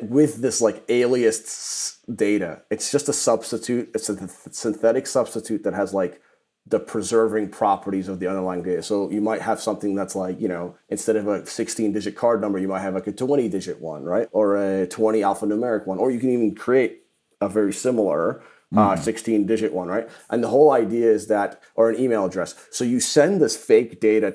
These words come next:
Speaker 1: to Iterable, or you send that fake data to, you know, Salesforce or
Speaker 2: Mm-hmm.
Speaker 1: Stripe or whomever. Through the proxy, V G S intercepts that payload,
Speaker 2: Mm-hmm.
Speaker 1: understands and sees that redacted alias, and then rewrites on the fly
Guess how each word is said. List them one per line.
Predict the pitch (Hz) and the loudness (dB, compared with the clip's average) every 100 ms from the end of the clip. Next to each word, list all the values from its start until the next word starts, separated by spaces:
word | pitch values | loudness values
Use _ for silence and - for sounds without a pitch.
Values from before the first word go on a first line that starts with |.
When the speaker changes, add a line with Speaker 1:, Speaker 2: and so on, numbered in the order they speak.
| - | -4
Speaker 1:
to | 113 | -2
Iterable, | 113 110 95 90 | 0 2 0 0
or | 98 98 101 104 | -2 0 0 0
you | 98 | 0
send | 107 110 | 0 0
that | 107 - _ | 0 -4 _
fake | - 101 107 | -2 0 0
data | 104 104 98 | 0 0 -2
to, | - 101 98 92 90 87 | -4 -2 -2 -2 -4 -4
you | 92 | -6
know, | |
Salesforce | 82 - 107 98 - 98 92 92 | -4 2 2 2 -2 0 0 -2
or | 87 | -6
Speaker 2:
Mm-hmm. | - 107 | -2 0
Speaker 1:
Stripe | 101 101 90 | 2 2 0
or | 87 | -2
whomever. | 87 101 127 98 85 95 - _ _ | -2 2 2 2 -2 -4 -10 _ _
Through | - 123 101 135 202 220 | -8 -6 0 2 2 4
the | 156 | 2
proxy, | - 139 135 165 - 98 | 0 -2 -2 -4 -6 -6
V | 95 123 | -4 -4
G | 131 135 | 0 0
S | 110 | 0
intercepts | 113 104 95 - 107 104 - | -4 -4 -6 -2 0 0 -2
that | 98 - | -4 -4
payload, | - 92 98 117 143 | -4 0 2 2 0
Speaker 2:
Mm-hmm. | - - | -4 2
Speaker 1:
understands | 123 160 147 87 - - 101 101 117 131 | 4 6 4 2 -2 0 0 0 -2 -2
and | 98 95 | -2 -4
sees | - 113 107 113 120 | -8 -4 -2 -2 -2
that | 107 98 - 92 | -4 -4 -6 -14
redacted | 95 98 92 95 95 - 95 - | -10 -8 -4 -4 -4 -4 -4 -2
alias, | 92 104 131 175 - | -2 0 -2 -4 -4
and | 113 113 | -2 0
then | 113 101 92 101 | 0 0 -4 -4
rewrites | 135 202 151 131 110 104 - | 0 0 4 4 4 0 -2
on | 110 113 | 0 2
the | 104 | 0
fly | - 101 107 104 64 92 147 | -2 0 2 2 0 -4 -6